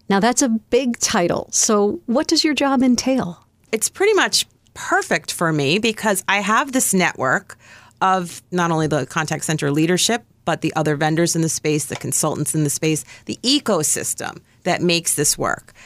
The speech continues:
Speaker 2: So I work with other consulting partners, other vendors, and we work with the end users who could be contact center leaders in banks, financial services, insurance, healthcare, anyone with a contact center.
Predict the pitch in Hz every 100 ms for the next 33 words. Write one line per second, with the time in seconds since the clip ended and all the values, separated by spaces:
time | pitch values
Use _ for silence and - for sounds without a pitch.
0 | - - - 220 196 185 - 190 185 233
1 | 180 156 175 - 165 156 147 - - 156
2 | 156 160 196 180 156 151 170 - 156 -
3 | 208 240 254 - 175 170 165 156 156 175
4 | 214 247 - 180 175 170 160 165 147 _
5 | _ - 170 165 165 175 - - 196 208
6 | 147 147 185 185 175 - 156 - 147 139
7 | - 139 139 - - 147 151 147 143 139
8 | 131 127 143 156 147 143 143 - - -
9 | - _ - 147 143 139 143 - 139 143
10 | 139 147 143 139 - 151 143 - 147 143
11 | 147 139 - - 151 - - 156 143 147
12 | - - _ - 175 202 214 208 220 -
13 | - 151 -